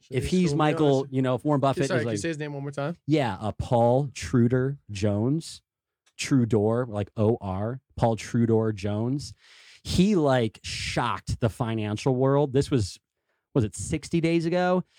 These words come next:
Speaker 2: He put either one to two percent of his money into Bitcoin. And this guy has some serious assets under management, like, trillions of dollars.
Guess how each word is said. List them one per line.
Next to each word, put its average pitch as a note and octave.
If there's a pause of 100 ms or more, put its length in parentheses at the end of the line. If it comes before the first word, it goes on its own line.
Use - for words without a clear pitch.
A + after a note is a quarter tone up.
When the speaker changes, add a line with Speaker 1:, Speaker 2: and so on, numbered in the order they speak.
(160)
Speaker 2:
He F3
put D#3+
either C3
one A#2+
to C3
two -
percent A2+ (460)
of A2
his B2+
money A2+
into A2
Bitcoin. F#2+ (240)
And B2
this D3
guy C#3
has A2
some -
serious A2
assets G#2
under A#2
management, F2
like, G2
trillions A#2
of F2
dollars. D#2+